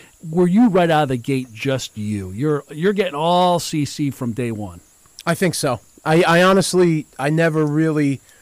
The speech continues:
Speaker 2: somebody gave me a piece of advice my first year as a head coach. And at twenty-seven years old,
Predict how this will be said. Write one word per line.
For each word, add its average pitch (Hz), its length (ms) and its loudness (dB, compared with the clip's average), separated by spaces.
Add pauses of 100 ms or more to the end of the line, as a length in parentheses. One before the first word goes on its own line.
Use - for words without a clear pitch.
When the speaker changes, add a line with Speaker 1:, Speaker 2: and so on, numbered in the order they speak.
(640)
Speaker 2:
somebody 214 300 2
gave 190 140 4
me 165 60 6
a 147 40 2
piece 175 220 -2
of 143 100 0
advice 135 320 0
my 127 100 -2
first 139 340 -4
year 139 120 2
as 120 80 -2
a 123 60 -4
head 120 160 -6
coach. 107 320 -10 (760)
And 135 100 -4
at 123 100 -8
twenty-seven 185 520 2
years 143 200 2
old, 123 300 -2